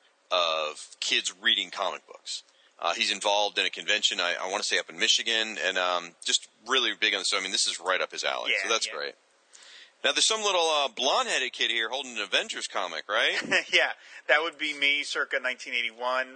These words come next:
Speaker 2: Very proud of my
Speaker 1: <laughs>
Speaker 2: Avengers purchase. Um, we mentioned in the last show that we did, uh, where I told you about Mountain Comics, you know, where I was
Speaker 1: Yeah.
Speaker 2: buying, well, that's, that photo was taken in our cabin in the Poconos. Uh, it's in
Speaker 1: Oh.
Speaker 2: front of the fireplace that we had, and it was, uh,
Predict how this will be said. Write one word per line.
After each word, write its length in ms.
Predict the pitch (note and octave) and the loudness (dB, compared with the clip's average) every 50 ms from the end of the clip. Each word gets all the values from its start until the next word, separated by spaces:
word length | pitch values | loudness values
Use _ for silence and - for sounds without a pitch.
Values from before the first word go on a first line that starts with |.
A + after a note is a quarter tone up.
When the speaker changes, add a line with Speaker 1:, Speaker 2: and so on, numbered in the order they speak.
| C3+ B2 | -8 -2
Speaker 2:
Very 160 | A#2+ A#2+ B2 | -2 -2 -2
proud 360 | A#2+ - C3 B2 A#2+ B2 B2 A#2 | 0 0 2 2 2 4 2 0
of 80 | A#2+ | 2
my 160 | A#2+ A#2+ A#2+ A#2+ | 2 2 2 2
Speaker 1:
<laughs> 60 | A#2 | 0
Speaker 2:
Avengers 420 | A#2 B2+ B2+ B2+ B2+ C#3 C3+ B2+ | 0 -2 -2 -2 -4 -6 -6 -8
purchase. 500 | - - - C3+ C3 - - C#3 C3+ - - - - - - - - D#3 | -6 -2 -2 -2 0 -2 -4 -8 -8 -10 -12 -14 -20 -20 -20 -6 -2 0
Um, 220 | D3+ D3 D3+ D3+ D3+ | 0 0 0 -2 -6
we 100 | E3+ F3+ | -10 -4
mentioned 340 | F#3 F#3+ G3+ F#3+ - A3 F#3+ | -2 -2 -2 -2 -4 -6 -4
in 80 | F#3+ F3+ | -4 -2
the 80 | F3+ | -2
last 240 | F3+ F3+ F3 E3+ E3 | -2 0 0 -2 -2
show 300 | - - - E3+ E3+ F3+ F3+ | -2 0 0 2 2 0 -2
that 120 | F#3+ F#3 | -6 -10
we 100 | F#3+ G3 | -12 -8
did, 320 | F#3 G3+ G3+ G#3 G#3 - - _ _ - - - _ _ - | -6 -4 -4 -4 -6 -8 -16 _ _ -20 -20 -20 _ _ -2
uh, 280 | - B2+ C3 C3 C3 B2+ | 0 0 2 2 2 2
where 120 | B2+ C3+ | 0 0
I 40 | C3 | -2
told 180 | - D#3 C#3+ | -2 -6 -8
you 60 | C#3+ C#3 | -2 0
about 240 | D3 D3+ C3+ C#3 C3 | 0 0 0 2 4
Mountain 340 | B2+ C3+ D3 D#3+ E3 F3 F3 | 4 4 4 2 -2 -12 -4
Comics, 640 | - G3 F#3+ F#3+ G#3 A3+ A3 - - - - - - - | -2 0 0 0 0 -4 -6 -6 -6 -6 -6 -8 -8 -8
you 80 | D3+ D3+ | -4 -4
know, 100 | D#3 D#3 | -4 0
where 140 | D3 C#3+ C#3 | 2 2 4
I 60 | C3+ | 4
was 80 | C3+ - | 4 2
Speaker 1:
Yeah. 60 | A#2 - | 2 0
Speaker 2:
buying, 180 | D#3 D3 D3 D3 D#3 D3 C#3+ C3+ | 0 0 0 0 -4 -10 -6 -6
well, 100 | C#3+ C#3 | 0 4
that's, 460 | D#3 D#3+ F3 F#3+ - - - - - - | 4 4 4 4 0 -6 -8 -10 -6 -2
that 200 | D#3+ D#3+ F3 F#3 - | 0 0 0 0 -2
photo 220 | - F#3 F3 E3+ E3+ | -2 0 0 0 -2
was 120 | D#3 - | -6 -4
taken 260 | - D#3+ D#3+ F3 E3+ E3+ E3+ - _ _ _ - | -4 -2 -2 -2 -6 -8 -12 -18 _ _ _ -6
in 100 | - C3 C3+ | -2 0 2
our 140 | C#3 C#3 - _ _ _ - | 2 0 -2 _ _ _ -2
cabin 360 | - C#3 B2+ C3+ C#3+ F3+ G#3 | 2 2 2 2 2 -2 -4
in 80 | A3 F#3 | -6 -8
the 60 | F3 | -6
Poconos. 560 | - D#3 D3 C#3 D3+ C#3 C3+ C#3+ F3+ G#3 - - - - - - - - - _ | -2 -2 -2 -2 -2 -2 -4 -4 -4 -8 -12 -14 -18 -20 -20 -20 -20 -20 -12 _
Uh, 420 | - B2 A#2+ A#2+ A#2+ B2 - - - | -2 0 0 0 2 0 0 0 0
it's 140 | - - F3+ | -2 -2 -4
in 60 | - - | -4 -6
Speaker 1:
Oh. 40 | |
Speaker 2:
front 240 | - - D#3+ D3 D3 | -4 -2 0 0 0
of 60 | C#3+ C#3 C#3 | 0 -2 -4
the 80 | C#3 C#3 | -6 -8
fireplace 640 | C3 - - D3+ C#3+ C#3+ C#3+ - - D#3 C#3 C#3 C4 | -8 -2 2 2 2 2 2 -2 -2 -4 -4 -2 -4
that 140 | - - C#3 | -8 -10 -8
we 80 | C3 A#2 | -6 0
had, 340 | A#2 A#2 A#2 A#2+ C3 D3+ D#3+ | 2 2 4 4 2 0 -2
and 200 | D#3 C#3 C3 B2+ | -6 -10 -12 -14
it 140 | B2 A#2+ A#2+ | -14 -14 -12
was, 260 | B2 B2 A#2+ - - | -14 -14 -14 -12 -12
uh, 80 | A#2+ | -10